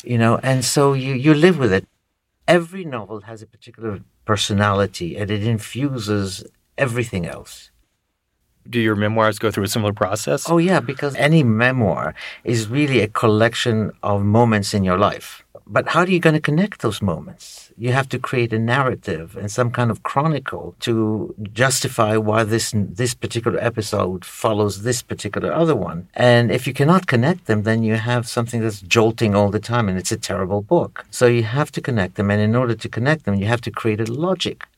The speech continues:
Speaker 1: And it's coming with the logic that's really hard for a person like me.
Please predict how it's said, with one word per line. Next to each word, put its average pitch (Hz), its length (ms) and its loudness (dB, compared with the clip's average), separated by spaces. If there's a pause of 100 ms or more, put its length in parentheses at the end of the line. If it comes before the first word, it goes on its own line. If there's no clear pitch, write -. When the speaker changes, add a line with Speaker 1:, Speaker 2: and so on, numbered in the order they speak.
Speaker 1:
And 120 240 0
it's 120 220 -6
coming 123 420 -2
with 113 160 -2
the 117 100 0
logic 104 600 -2
that's - 280 -10
really 98 220 -2
hard 98 380 -2
for 98 160 0
a 87 40 -2
person 123 400 -4
like 95 300 -2
me. 80 300 -8